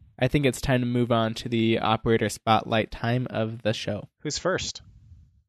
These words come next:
Speaker 1: I don't mind. We can do I Q or Blitzy. Or Bandit, Bandit, Bandit, Bandit, Bandit.
Speaker 2: <laughs>
Speaker 1: I always call Bandit Blitz.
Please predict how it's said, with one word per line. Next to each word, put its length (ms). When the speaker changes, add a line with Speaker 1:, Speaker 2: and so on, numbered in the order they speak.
Speaker 1:
I 100
don't 120
mind. 300
We 100
can 180
do 400
I 100
Q 440
or 260
Blitzy. 480
Or 80
Bandit, 320
Bandit, 260
Bandit, 260
Bandit, 260
Bandit. 260
Speaker 2:
<laughs> 520
Speaker 1:
I 160
always 480
call 460
Bandit 340
Blitz. 360